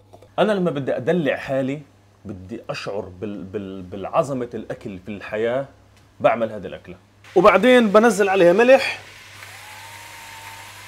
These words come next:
وفلفل أسود. وبعدين المكون السحري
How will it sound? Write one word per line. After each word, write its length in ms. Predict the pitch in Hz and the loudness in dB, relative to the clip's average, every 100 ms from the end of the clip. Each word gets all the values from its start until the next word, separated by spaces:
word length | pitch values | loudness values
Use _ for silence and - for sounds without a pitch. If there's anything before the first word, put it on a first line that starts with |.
| - | -8
وفلفل 340 | 147 226 214 220 | 2 4 6 4
أسود. 300 | 151 113 95 - - - - - - - - - - - - - - - | 2 0 -2 -6 -16 -16 -16 -16 -16 -16 -18 -18 -18 -18 -18 -18 -16 -6
وبعدين 500 | 139 113 139 202 170 | 0 0 2 0 0
المكون 560 | 147 135 185 180 160 | -2 -2 0 0 0
السحري 460 | 139 - 175 127 | -4 0 -2 -2